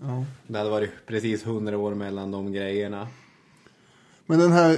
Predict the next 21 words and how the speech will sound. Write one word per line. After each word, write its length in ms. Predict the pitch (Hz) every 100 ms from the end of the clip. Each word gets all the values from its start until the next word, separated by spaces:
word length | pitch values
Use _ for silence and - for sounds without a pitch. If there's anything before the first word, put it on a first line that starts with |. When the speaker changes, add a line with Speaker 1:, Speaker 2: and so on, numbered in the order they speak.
| 143
Speaker 1:
Bridget 680 | 147 170 170 139 170 165
Kennedy, 440 | 175 156 143 147 151
som 100 | 151
sagt, 220 | 143 131
ja, 100 | 147
men 120 | 151
det 60 | 160
var 120 | 160
ju 40 | 180
en 60 |
va-, 160 | 196 180
viljestark, 800 | 160 190 131 127 143 143 127 131
eh, 420 | 139 135 131 127
kvinna 420 | 131 135 120 127
där 200 | 127 120
som, 460 | 131 143 139 139 123
hon, 200 | 143 160 160
hon 200 | 160 165
var 100 | 156
ju 60 |
bestämd 580 | 151 156 160 160 151 139